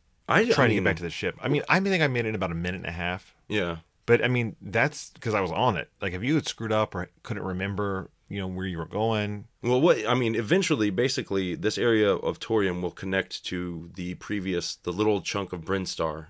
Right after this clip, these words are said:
Speaker 1: that
Speaker 2: Right.
Speaker 1: look, or, you know, and you, you can go back up the original Torian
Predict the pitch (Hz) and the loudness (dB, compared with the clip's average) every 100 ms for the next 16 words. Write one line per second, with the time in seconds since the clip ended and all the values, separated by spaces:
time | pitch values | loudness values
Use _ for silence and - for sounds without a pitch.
0 | - 85 82 85 73 85 98 85 69 95 | -6 -2 -2 -2 -4 -2 0 0 -2 -2
1 | 87 90 95 95 90 92 90 87 85 - | -2 -2 -4 -6 -6 -2 0 0 -2 0
2 | 85 - _ - 87 90 98 117 95 87 | -2 -2 _ -10 -4 -2 2 0 0 -4
3 | 85 - 90 85 87 85 | -6 -6 -4 -2 -2 -4